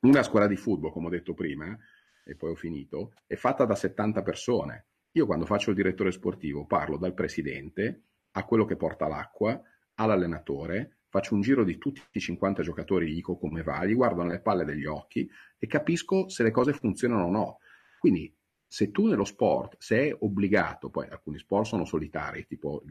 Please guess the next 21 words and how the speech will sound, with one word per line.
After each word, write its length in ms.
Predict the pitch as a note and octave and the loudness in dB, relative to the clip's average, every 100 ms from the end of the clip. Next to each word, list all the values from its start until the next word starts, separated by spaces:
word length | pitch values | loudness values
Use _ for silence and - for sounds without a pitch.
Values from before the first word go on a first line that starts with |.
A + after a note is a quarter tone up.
| - _ | -20 _
quello 200 | C#2 C#2+ | -14 -14
che 100 | C#2+ | -12
fa 220 | - C#2 | -8 -4
go-, 340 | F#2+ F#2+ - - | 2 2 2 -6
che 200 | - E2 | -12 -4
gioca 240 | F2 D#2+ | -4 -2
a 40 | |
golf, 340 | G2+ G#2+ D#2 - | 2 4 2 0
però 160 | A#2+ | 0
in 60 | E2+ | 2
realtà 280 | F2+ - G2 | 0 0 0
ormai 240 | E2+ F#2 | 2 -2
non 120 | D#2+ | -2
è 40 | D2+ | -6
più 140 | - | -6
neanche 240 | D#2+ E2 D#2+ | -6 -6 -6
così, 200 | F#2 A2+ | -4 -4
perché 200 | E2 D#2+ | -4 -6
il 100 | - | -4
tennista 560 | F2+ F2+ F#2 - F2 | -2 -2 -4 -2 -2
ha 180 | F2 F2+ | -2 -4